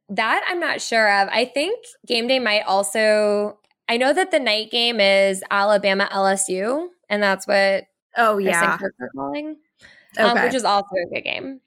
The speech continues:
Speaker 1: obviously.
Speaker 2: 'Cause Game Day, Game Day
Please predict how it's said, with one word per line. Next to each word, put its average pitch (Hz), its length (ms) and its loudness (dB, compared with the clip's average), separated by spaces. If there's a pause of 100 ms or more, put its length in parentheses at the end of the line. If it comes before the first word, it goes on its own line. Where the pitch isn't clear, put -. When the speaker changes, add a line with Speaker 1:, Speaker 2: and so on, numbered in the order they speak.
(440)
Speaker 1:
obviously. 196 420 -4
Speaker 2:
'Cause 220 140 -4
Game 294 280 2
Day, 311 140 2 (120)
Game 311 240 2
Day 269 800 4